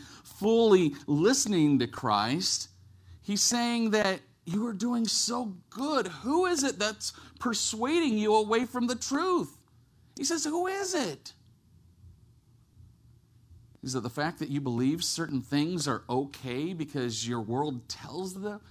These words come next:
tells you that they're okay? Is it that you believe that things are okay because, you know, if,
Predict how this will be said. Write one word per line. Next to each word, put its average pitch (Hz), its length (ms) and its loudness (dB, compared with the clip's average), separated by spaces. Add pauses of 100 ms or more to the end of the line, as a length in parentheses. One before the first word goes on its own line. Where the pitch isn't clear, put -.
(160)
tells 185 360 -2
you 226 140 -4
that 226 200 -4
they're 233 200 0
okay? 240 540 -4 (2000)
Is 208 160 0
it 226 120 4
that 208 120 2
you 240 180 2
believe 233 1000 2
that 190 340 2 (360)
things 269 260 6
are 226 140 10
okay 226 760 4 (600)
because, 220 920 4 (1040)
you 190 100 0
know, 214 220 4
if, 214 180 4